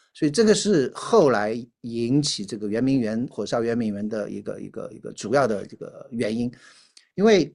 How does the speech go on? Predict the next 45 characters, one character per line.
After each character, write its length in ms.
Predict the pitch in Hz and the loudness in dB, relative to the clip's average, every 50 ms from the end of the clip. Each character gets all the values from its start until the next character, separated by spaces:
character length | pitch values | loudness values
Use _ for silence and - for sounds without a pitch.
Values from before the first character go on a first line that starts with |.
| _ _ _ | _ _ _
抓 240 | - - 240 214 226 | 0 2 4 6 6
了 80 | 220 | 6
之 120 | 180 - 208 | 4 4 2
后， 140 | 180 196 156 | 0 2 4
那 100 | 156 156 | 4 2
当 200 | 151 165 151 151 | 4 4 4 4
然 120 | 147 160 | 4 2
英 100 | 170 156 | 2 0
法 100 | 151 143 | 0 0
联 180 | 104 104 107 110 | -2 -2 -4 -6
军 160 | 107 123 120 | -6 -6 -6
就 80 | 113 120 | -6 -6
索 220 | - - 113 90 | -8 -6 -6 -4
性 140 | 110 127 117 | -4 -2 0
就 100 | 113 113 104 | 0 0 0
往， 220 | 98 90 87 - _ _ _ | 0 -4 -8 -10 _ _ _
一 140 | - 131 139 | -6 -2 2
路 120 | 160 160 | 2 4
往， 160 | 135 107 95 98 - | 4 2 0 -2 -8
往， 180 | 107 92 101 117 | -8 -6 -4 -2
往 100 | 123 117 | -2 -2
里 80 | 104 101 | -2 -2
面 160 | 104 127 131 | -2 -2 -2
打， 180 | - - - - - - _ _ _ | -4 -6 -10 -12 -14 -20 _ _ _
那 80 | - 147 | -4 0
当 140 | 139 165 165 | 2 4 4
然 100 | 170 170 | 6 4
就 80 | 170 | 4
打 180 | 175 175 156 98 | 4 2 0 -4
不 120 | 104 113 | -4 -4
过 180 | - 175 165 110 | 0 0 0 0
了。 100 | 90 - _ _ _ _ _ _ _ _ _ | 0 -4 _ _ _ _ _ _ _ _ _
打 220 | - 147 139 160 160 | -2 2 2 2 2
不 80 | 202 | 2
过， 280 | 220 240 226 190 165 165 - | 4 6 6 6 6 4 0
那 100 | 202 170 | -2 -4
最 280 | 170 - - 262 220 180 | -2 -2 0 2 2 2
后 320 | - - 208 175 123 120 _ _ _ _ _ _ _ _ | 4 2 0 0 0 -2 _ _ _ _ _ _ _ _
这 140 | - - 170 | -10 -8 -8
个 100 | 143 143 | -6 -8
清 180 | 123 - 165 165 | -8 -6 -4 -4
政 140 | 165 165 151 | -2 -4 -4
府 100 | 139 123 | -6 -10
还 220 | 104 107 101 117 | -12 -10 -10 -10
是 340 | 120 - 165 147 120 110 | -6 -2 -2 -2 -2 -2